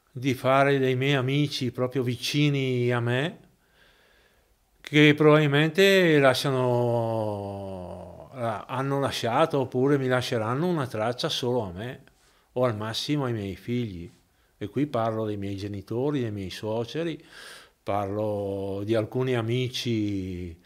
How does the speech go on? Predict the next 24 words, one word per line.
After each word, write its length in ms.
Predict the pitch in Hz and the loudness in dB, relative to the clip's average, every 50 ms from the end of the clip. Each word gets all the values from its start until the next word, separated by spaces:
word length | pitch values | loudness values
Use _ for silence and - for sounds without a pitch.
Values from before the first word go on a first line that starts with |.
| - - - - _ _ _ _ | -20 -20 -20 -20 _ _ _ _
che 80 | - 123 | 2 2
ho 100 | 110 98 | 2 2
frequentato 920 | - 120 120 - 117 113 104 98 - 120 120 123 123 120 120 127 117 113 | 0 -4 -4 -2 -2 -4 -4 -2 0 2 4 4 4 2 2 0 0 -2
e 60 | 107 | -2
che 120 | - 120 107 | -4 -6 -6
frequento 500 | - 113 104 - 113 110 110 - - 107 | -6 -8 -6 -6 -6 -6 -6 -6 -6 -6
ancora. 640 | 107 107 98 - 117 113 120 127 135 143 160 165 165 - - _ _ _ _ _ _ _ _ _ _ _ _ _ - _ _ _ - - - - - - - - _ _ _ _ _ _ _ _ _ _ _ _ _ | -6 -6 -6 -4 -2 -2 0 -2 -2 -4 -6 -8 -12 -16 -20 _ _ _ _ _ _ _ _ _ _ _ _ _ -20 _ _ _ -14 -12 -12 -20 -20 -20 -20 -20 _ _ _ _ _ _ _ _ _ _ _ _ _
E 1300 | - 131 120 113 110 107 104 101 98 98 95 95 95 95 95 92 92 90 90 87 87 87 82 82 90 92 98 | -6 -2 -2 0 0 0 0 -2 -2 -4 -6 -6 -8 -8 -8 -8 -8 -8 -10 -10 -10 -12 -12 -14 -14 -14 -14
niente, 500 | 98 98 98 107 110 127 147 147 147 - | -12 -8 -6 -4 -4 -4 -4 -4 -4 -4
io 160 | 110 113 127 143 | -2 0 0 0
non 160 | 160 160 131 | -2 -4 -4
so 200 | - - 120 123 | -2 -2 -4 -2
che 120 | - 151 | -4 -6
tipo 240 | 143 - 123 - 139 | -8 -8 -6 -4 -4
di 100 | 120 110 | -4 -4
traccia 680 | - - 113 113 113 110 - - 120 117 117 110 107 107 | -4 -2 -2 -2 -2 -2 -2 0 0 0 0 0 -4 -4
potrò 320 | 95 107 101 - 101 113 | -6 -8 -8 -6 -4 -4
lasciare. 840 | 117 104 - - - 104 110 110 104 104 101 95 90 87 85 80 82 90 | -4 -4 -6 -6 -6 -4 -4 -4 -4 -6 -6 -8 -8 -8 -10 -12 -14 -14
Di 160 | 98 95 98 | -12 -10 -10
sicuro 1160 | - - 107 - - 107 113 131 147 156 170 170 151 139 123 110 98 95 95 90 87 87 87 - _ - - - _ - - - - _ | -8 -8 -10 -8 -6 -4 -2 -2 -2 0 -2 -2 -2 -2 -4 -4 -6 -8 -8 -10 -12 -14 -18 -20 _ -20 -20 -20 _ -18 -18 -18 -20 _
<laughs> 400 | - - - - - - _ _ | -20 -20 -20 -20 -20 -20 _ _
lascio 400 | 104 95 - - - - - 147 | -6 -4 -4 -2 -2 0 2 2
i 80 | 143 | 2
miei, 300 | 139 131 123 117 113 110 | 2 4 4 4 4 2